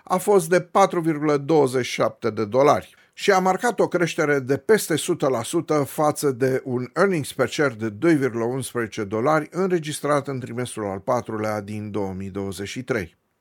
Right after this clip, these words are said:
În același timp, Netflix și-a majorat cu unu virgulă unu la sută previziunile privind veniturile pentru întregul an și a crescut marja ebit anuală proiectată cu unu la sută la douăzeci și nouă la sută,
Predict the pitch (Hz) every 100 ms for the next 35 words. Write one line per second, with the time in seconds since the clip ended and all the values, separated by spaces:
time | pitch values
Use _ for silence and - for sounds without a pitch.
0 | _ _ _ _ _ _ - - - -
1 | - - 240 262 226 208 151 - 110 120
2 | - _ _ 127 160 226 - 175 - 175
3 | 170 165 156 156 185 180 147 170 226 170
4 | 151 139 139 143 151 135 107 117 180 160
5 | 160 151 - 175 180 175 170 165 151 135
6 | 143 139 139 127 127 156 156 139 135 135
7 | 143 139 139 147 139 131 113 151 165 95
8 | 95 _ _ _ - - 175 175 196 -
9 | 220 160 135 135 135 113 120 - 135 165
10 | 202 - - - - 185 156 127 117 160
11 | 170 165 185 170 - 135 131 151 - 151
12 | 135 123 120 147 - 160 156 135 123 147
13 | 185 127 113 107 117 123 104 120 - 202
14 | 185